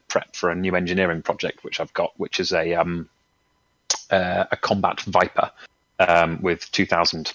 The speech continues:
points of hull, um, for, like, potentially P V P and that kind of thing. Um, but as I was doing it, I realised that, um, if you go to a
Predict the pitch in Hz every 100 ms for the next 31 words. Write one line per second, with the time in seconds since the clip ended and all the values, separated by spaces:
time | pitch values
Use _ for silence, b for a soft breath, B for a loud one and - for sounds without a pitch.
0 | - 87 82 - 82 98 92 - _ _
1 | _ _ _ 95 92 87 85 85 82 92
2 | _ - 82 82 - 85 - - 85 -
3 | 85 85 87 95 110 90 90 - - 87
4 | 80 80 - B B B - 95 92 92
5 | 90 90 _ - - 135 160 240 226 -
6 | 208 135 - 113 139 185 - - 85 -
7 | 110 120 - - - 123 120 120 117 123
8 | _ _ - - - _ - 185 269 214
9 | 165 147 - 123 117 110 101 101 -